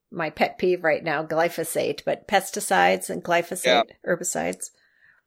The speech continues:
Speaker 2: So, yeah, so glyphosate, lucky enough, glyphosate has a fairly short
Speaker 1: Mm-hmm.
Speaker 2: half-life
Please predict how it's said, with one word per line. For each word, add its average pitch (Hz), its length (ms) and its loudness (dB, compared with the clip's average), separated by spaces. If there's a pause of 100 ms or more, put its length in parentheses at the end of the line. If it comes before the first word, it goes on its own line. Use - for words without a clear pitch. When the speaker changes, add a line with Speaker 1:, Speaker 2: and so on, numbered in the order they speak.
Speaker 2:
So, 415 260 2 (420)
yeah, 226 240 6
so 190 160 4
glyphosate, 196 760 4
lucky 175 380 4
enough, 147 360 6
glyphosate 185 680 4
has 156 240 4
a 139 80 4
fairly 175 500 2
short 156 540 2
Speaker 1:
Mm-hmm. - 100 -2
Speaker 2:
half-life 170 760 6